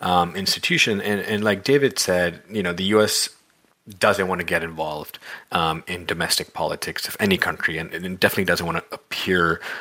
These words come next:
to be putting its weight behind, you know, one issue or another. Um, and so they've been talking more in generalities, which is, you know, the U S supports independence of institutions,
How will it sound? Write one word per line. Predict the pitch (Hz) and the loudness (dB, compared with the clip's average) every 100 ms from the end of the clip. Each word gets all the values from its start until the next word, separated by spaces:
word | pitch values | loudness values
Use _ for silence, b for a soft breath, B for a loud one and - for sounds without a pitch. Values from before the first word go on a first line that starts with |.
| B - | B -4
to | - 87 | 0 0
be | 87 82 82 | 0 0 -2
putting | - 85 | -2 -4
its | 80 - | -2 -2
weight | 87 82 78 - | 0 0 0 -4
behind, | 78 80 78 78 76 76 | -4 0 2 0 -4 -6
you | - | -4
know, | 76 - _ _ _ | -2 -6 _ _ _
one | 185 175 180 175 | -6 0 0 2
issue | - - 175 165 160 165 | 2 2 0 -4 -6 -6
or | - 82 | -2 0
another. | 80 95 175 165 160 B B B | 0 0 2 0 -2 B B B
Um, | 95 92 90 | -2 0 -2
and | 101 95 | -4 -2
so | 107 | 4
they've | 131 123 | 4 4
been | 113 | 2
talking | - 95 92 87 87 87 - | 2 0 0 -6 -8 -12 -14
more | 101 98 92 85 | -4 0 2 0
in | 87 90 | -2 -2
generalities, | 90 87 90 85 78 76 - | -2 0 0 -2 -4 -6 -6
which | 78 | -6
is, | - 87 | -4 -4
you | |
know, | 80 95 | -6 -8
the | - | -8
U | 82 85 | -4 -2
S | 82 | -2
supports | - - 90 85 - - - | -2 -2 0 0 -2 -4 -8
independence | 87 85 - - 104 98 98 95 92 90 | -10 -8 -10 -2 -2 0 -2 -2 -4 -6
of | 87 - | -8 -6
institutions, | 80 - - 110 95 95 92 90 | -6 -4 -4 0 0 0 -2 -4